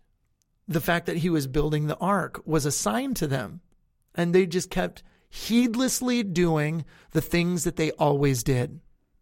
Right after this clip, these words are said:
Until, it says, "No, until the day Noah went in the ark," and it says, "The hand of God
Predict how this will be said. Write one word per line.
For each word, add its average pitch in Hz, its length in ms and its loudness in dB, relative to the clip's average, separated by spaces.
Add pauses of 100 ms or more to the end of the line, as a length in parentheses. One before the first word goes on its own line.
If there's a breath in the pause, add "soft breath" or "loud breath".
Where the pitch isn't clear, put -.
(460)
Until, 180 600 2 (480 loud breath)
it - 60 -12
says, 156 220 4
"No, 160 260 0
until 165 320 0
the 185 100 4
day 147 360 0 (280 soft breath)
Noah 156 280 2
went 151 200 -2
in 170 100 0
the 165 120 0
ark," 143 260 -2
and 151 120 -4
it 135 80 -4
says, 147 220 2
"The 139 100 -4
hand 175 400 0
of 156 160 -2
God 143 480 0